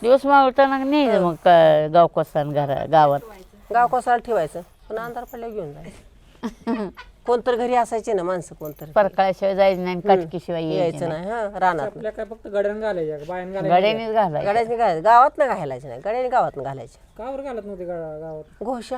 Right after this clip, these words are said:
Speaker 1: घोषा नाही घालायचं
Speaker 3: घोषा
Speaker 1: बाईनं.
Speaker 3: म्हणजे?
Speaker 2: घोषा म्हणजे, म्हणजे एक प्रकारचं
Speaker 1: बुरका,
Speaker 2: बायावर
Speaker 1: बुरका.
Speaker 2: दबाव. घराचं ही जातंय.
Speaker 3: हां.
Speaker 2: बघा, बघा,
Speaker 1: बुरका,
Speaker 2: बघा.
Speaker 1: बुरका.
Speaker 2: अमुक अमके सून बाबा चप्पल घालून जाते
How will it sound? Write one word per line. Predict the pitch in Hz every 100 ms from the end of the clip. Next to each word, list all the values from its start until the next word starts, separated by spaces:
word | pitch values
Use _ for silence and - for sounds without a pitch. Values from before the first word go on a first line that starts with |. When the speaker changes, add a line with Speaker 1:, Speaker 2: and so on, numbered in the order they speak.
| 190
Speaker 1:
घोषा | 190 202 - 196 175
नाही | - 185 208
घालायचं | 180 156 147
Speaker 3:
घोषा | 143
Speaker 1:
बाईनं. | 147 143
Speaker 3:
म्हणजे? | 143 _ _ _ -
Speaker 2:
घोषा | 233 254 294
म्हणजे, | 302 294 277 - _ _ _ _ _ _ _ -
म्हणजे | 202 202 247
एक | 262 _ -
प्रकारचं | 175 220 214
Speaker 1:
बुरका, | 247
Speaker 2:
बायावर | 226 226 233 233 226
Speaker 1:
बुरका. | 226
Speaker 2:
दबाव. | 156 190 190 170 - - 165 160
घराचं | 180 214 208 233
ही | 220
जातंय. | 208 185 165 131 _
Speaker 3:
हां. | - _ 160 135 - - 165
Speaker 2:
बघा, | 175
बघा, | 170
Speaker 1:
बुरका, | 180
Speaker 2:
बघा. | 160 180 190
Speaker 1:
बुरका. | 190 175 - 175 - _
Speaker 2:
अमुक | 175 175 165
अमके | 185 175 175
सून | 156 175 170
बाबा | 170 160
चप्पल | 156 185 - 165
घालून | 170 165 151
जाते | 156 160 151